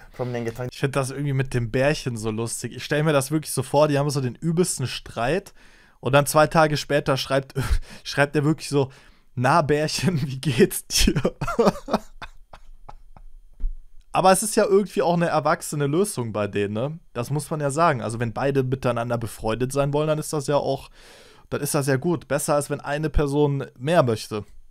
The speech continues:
Speaker 1: Wenn es eine die besten Entscheidungen gewesen ist. Am Anfang dachte ich mir, ich war ein bisschen skeptisch darüber, also da teilzunehmen.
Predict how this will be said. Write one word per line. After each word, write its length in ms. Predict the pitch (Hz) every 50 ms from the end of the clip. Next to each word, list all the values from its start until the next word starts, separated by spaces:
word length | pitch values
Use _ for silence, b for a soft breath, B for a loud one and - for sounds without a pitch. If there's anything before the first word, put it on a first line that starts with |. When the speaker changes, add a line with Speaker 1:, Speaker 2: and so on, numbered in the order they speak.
| - - -
Speaker 1:
Wenn 80 | 123
es 100 | 120 123
eine 220 | - - 127 123 113
die 80 | 110
besten 440 | 95 110 110 110 - - 107 107 -
Entscheidungen 520 | - 104 101 98 - 123 127 135 131 120 110
gewesen 340 | 104 107 120 127 127 147
ist. 300 | - - 165 - - -
Am 80 | 104 104
Anfang 400 | 98 101 98 - 110 107 101 104 B B B B B B B -
dachte 260 | 123 113 - - 127
ich 100 | 113 113
mir, 340 | 123 120 113 110 110 107 -
ich 80 | 107 104
war 60 | 110
ein 60 | 107
bisschen 160 | 104 - 113 107
skeptisch 440 | - - 113 107 - 147 151 151
darüber, 400 | - 156 151 156 156 165 180 175 -
also 220 | - 104 104 110 95
da 100 | 92 87
teilzunehmen. 640 | - 113 123 143 - - 151 151 151 156 156